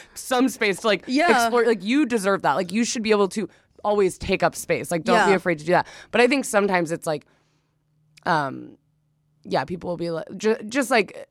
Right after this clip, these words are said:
Speaker 1: there's just, like, nuance in everything. Everything is, like, nuanced and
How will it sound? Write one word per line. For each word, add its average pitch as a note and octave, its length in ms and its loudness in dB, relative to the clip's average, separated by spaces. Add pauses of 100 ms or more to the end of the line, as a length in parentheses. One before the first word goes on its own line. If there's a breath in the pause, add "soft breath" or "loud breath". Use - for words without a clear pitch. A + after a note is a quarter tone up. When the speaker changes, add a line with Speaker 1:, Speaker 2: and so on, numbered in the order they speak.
(640)
Speaker 1:
there's A3+ 220 4
just, C#4 160 -4
like, B3+ 100 0
nuance F#3+ 480 2
in E3+ 80 0
everything. C#3+ 480 -6
Everything A#3+ 340 2
is, F#3+ 80 0
like, F3 140 2
nuanced D#3 600 0
and D#3 340 0